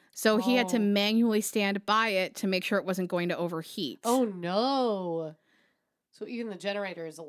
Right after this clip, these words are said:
Speaker 1: Yeah.
Speaker 2: liability. That's
Speaker 1: Yeah.
Speaker 2: dangerous.
Speaker 1: So,
Speaker 2: Ugh.
Speaker 1: you know, the, the staff below deck, maintaining the engines, doing everything for that,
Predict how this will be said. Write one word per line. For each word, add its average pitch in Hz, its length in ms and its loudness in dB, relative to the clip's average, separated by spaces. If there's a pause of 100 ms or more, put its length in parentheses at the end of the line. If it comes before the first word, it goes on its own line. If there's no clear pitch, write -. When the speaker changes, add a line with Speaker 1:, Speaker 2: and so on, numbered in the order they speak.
(140)
Speaker 1:
Yeah. 180 200 4
Speaker 2:
liability. 160 460 -12
That's 190 200 -4
Speaker 1:
Yeah. 175 460 2
Speaker 2:
dangerous. 165 480 -12
Speaker 1:
So, 220 600 2 (920)
Speaker 2:
Ugh. 214 80 -12 (460)
Speaker 1:
you 277 160 4
know, 185 340 2
the, 196 440 0 (320)
the 220 160 -4
staff 240 580 2
below 202 320 2
deck, 175 560 -2 (1120)
maintaining 208 580 4
the 180 140 0
engines, 175 400 -2
doing 185 240 0
everything 196 540 0
for 196 100 -4
that, 175 320 2